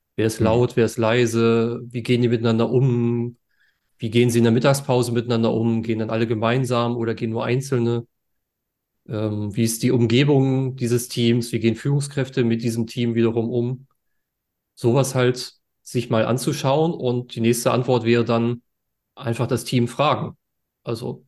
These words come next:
Speaker 1: oftmals, wenn man dann Einzelgespräche führt und sagt, „Was erwartest du denn von mir jetzt in dieser Rolle, jetzt wo ich euch, äh, als Team Coach, Scrum Master, Agile Coach, Führungskraft begleiten werde?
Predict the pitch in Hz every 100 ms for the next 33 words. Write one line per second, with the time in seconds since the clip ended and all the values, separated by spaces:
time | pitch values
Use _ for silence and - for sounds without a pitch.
0 | - - - 123 143 143 113 110 117 120
1 | 113 131 131 143 139 139 147 151 127 113
2 | 117 120 - _ _ _ _ _ _ 117
3 | 117 110 110 127 139 - 160 156 151 143
4 | 143 147 143 - 127 135 117 123 143 135
5 | 135 - 127 127 127 127 127 - - 123
6 | 123 120 123 139 180 156 120 - 139 131
7 | 131 131 - _ - 131 139 135 - -
8 | - 123 127 123 131 - 123 123 123 170
9 | 123 120 - 120 - 123 113 120 113 -
10 | 117 117 131 131 131 143